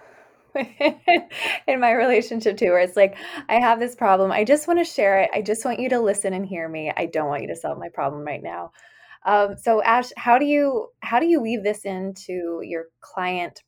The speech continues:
projects and when you work with clients? Because you know what works best for you, you know, um, how to communicate and how you wanna be communicated to, but, um, clients don't always know that,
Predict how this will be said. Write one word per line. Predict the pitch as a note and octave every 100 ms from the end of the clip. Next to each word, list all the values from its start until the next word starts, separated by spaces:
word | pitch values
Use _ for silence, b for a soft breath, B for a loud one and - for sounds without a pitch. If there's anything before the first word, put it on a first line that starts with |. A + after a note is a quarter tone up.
| _
projects | - D#3 D3 - -
and | F3+
when | F3
you | F3+
work | G3 G3
with | F#3+
clients? | - D#3+ C3 -
Because | - F3 - E3+ -
you | G3+ D4+
know | E4 G#3+ F3+
what | E3+
works | F3 E3
best | - D#3+ -
for | -
you, | D#3+ E3+ G#3 E3+ D3+ D3+ - b b b _
you | F3+ G3+
know, | A3 G#3 G3 F3+ -
um, | E3+ F3+
how | - G3+
to | F3
communicate | - F3+ E3+ E3+ D#3+
and | F#3
how | F3
you | D#3+
wanna | E3
be | D#3 D#3 D3+
communicated | - D#3+ D#3 - D3+ D3+ D3 -
to, | A3 E3+ D#3 - b b _
but, | G3 D#3+ - - _ _ _ -
um, | E3 D#3 D#3 E3+ E3+ _ _ _ _ _ _ -
clients | - G#3 A#3+ A#3+
don't | A3
always | F#3 F#3
know | D3 C#3
that, | B2+ - -